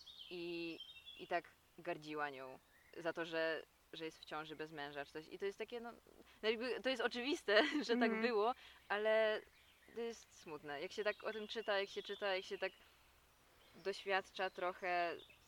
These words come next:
Speaker 1: tych takich, tego stosunku ludzi do siebie, takiego, wiesz, takiego, o, obserwujemy, kto zaraz zgrzeszy i będzie można go potępić.
Speaker 2: Mhm.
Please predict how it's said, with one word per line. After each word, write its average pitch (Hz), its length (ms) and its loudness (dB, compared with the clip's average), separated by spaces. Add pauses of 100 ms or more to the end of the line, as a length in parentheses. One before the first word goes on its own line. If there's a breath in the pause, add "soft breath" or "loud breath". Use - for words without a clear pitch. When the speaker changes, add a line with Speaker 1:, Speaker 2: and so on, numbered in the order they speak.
Speaker 1:
tych 175 200 -4
takich, 175 400 -4 (1000 soft breath)
tego 180 200 -2
stosunku 180 640 -4
ludzi 170 520 -4
do 160 100 -4
siebie, 156 580 -4 (520)
takiego, 160 340 -6
wiesz, 151 140 -2
takiego, 165 400 -6
o, 165 280 0
obserwujemy, 165 720 -6
kto 160 360 -4
zaraz 160 220 -6
zgrzeszy 156 460 -6
i 151 80 -6
będzie 160 200 -10
można 156 200 -8
go 160 100 -12
potępić. 240 320 0
Speaker 2:
Mhm. 214 280 0